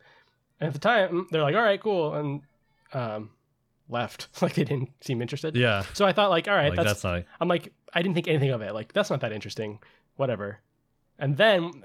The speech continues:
Speaker 1: now, now seeing, like, multiple episodes of the show, I'm like,
Speaker 2: Mm-hmm.
Speaker 1: I'm like, "That was way more interesting than some of the stuff they choose to follow." <laughs> Like, I don't know why they didn't want us to do it, but
Speaker 2: Yeah.
Speaker 1: <laughs> Hmm.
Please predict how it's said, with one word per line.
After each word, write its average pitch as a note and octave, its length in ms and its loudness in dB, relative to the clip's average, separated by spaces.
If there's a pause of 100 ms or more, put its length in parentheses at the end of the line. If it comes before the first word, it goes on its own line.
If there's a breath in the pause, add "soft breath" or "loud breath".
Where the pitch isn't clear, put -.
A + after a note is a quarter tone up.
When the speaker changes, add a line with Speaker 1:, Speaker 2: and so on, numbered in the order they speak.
Speaker 1:
now, F3 400 4
now E3 300 4
seeing, D#3+ 360 2
like, C#3+ 260 -4 (200)
multiple D3 360 0
episodes C#3+ 340 0
of C3+ 120 0
the A#2+ 60 -2
show, B2+ 320 -2 (800)
I'm C#3+ 60 -4
like, C#3 160 2
Speaker 2:
Mm-hmm. G2+ 200 0 (280 soft breath)
Speaker 1:
I'm B2+ 100 -6
like, A#2 280 -6 (460 soft breath)
"That E3 440 -4
was C#4+ 120 2
way A3+ 160 0
more G3+ 140 4
interesting D3+ 380 2
than C#3 80 2
some F3+ 140 0
of D#3 60 0
the C#3+ 60 2
stuff - 240 -2
they A#2+ 100 -2
choose C3+ 280 -4
to B2+ 60 -6
follow." A#2+ 420 0
<laughs> - 40 -2
Like, F3 300 2
I G3+ 40 0
don't A3+ 160 8
know A3 120 8
why G3 180 6
they F#3+ 120 4
didn't F3+ 280 2
want F#3 200 2
us D#3+ 180 0
to D#3 80 -4
do G#3 200 -2
it, D3+ 300 0
but C#3 300 0 (540 loud breath)
Speaker 2:
Yeah. F#2+ 360 0
Speaker 1:
<laughs> - 40 -18 (2250 soft breath)
Hmm. B2 120 -10